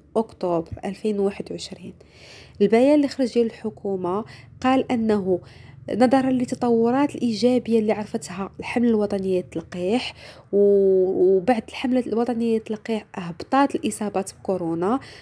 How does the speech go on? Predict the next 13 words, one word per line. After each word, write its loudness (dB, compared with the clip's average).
فالحكومة 0
قررت -6
أنه -2
ابتداء 0
من 0
واحد -2
وعشرين -2
أكتوبر -2
اعتماد، 2
آه، 2
احترازية -2
جديدة 0
وهي 0